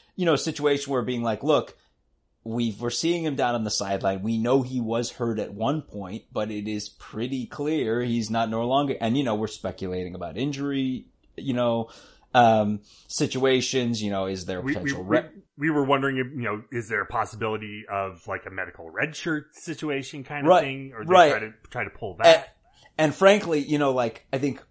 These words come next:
Speaker 1: we should circle back to some of that talk in a little bit when we get to the preview for the Indiana game. But the,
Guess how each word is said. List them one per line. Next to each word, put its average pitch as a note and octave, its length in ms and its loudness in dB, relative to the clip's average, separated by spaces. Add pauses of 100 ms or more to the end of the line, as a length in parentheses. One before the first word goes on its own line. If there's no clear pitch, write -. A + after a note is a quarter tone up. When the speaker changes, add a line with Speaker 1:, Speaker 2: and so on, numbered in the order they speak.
(200)
Speaker 1:
we C3 240 -4
should D3+ 260 -4
circle D3+ 480 -2
back C3+ 280 -2
to A#2+ 60 -14
some A2+ 200 -6
of G2+ 80 -4
that F3+ 260 2
talk A#2+ 280 -6
in G#2+ 60 -6
a G#2 80 -6
little G#2 200 -6
bit F3 440 2
when C3+ 600 0
we C3+ 160 -2
get B2 280 -2
to A#2+ 380 -4
the A2 280 -14
preview A2 400 -8
for G#2+ 120 -10
the F#2 160 -10
Indiana D3 400 -4
game. G2+ 440 -8 (360)
But C#3 680 2 (240)
the, B2+ 760 4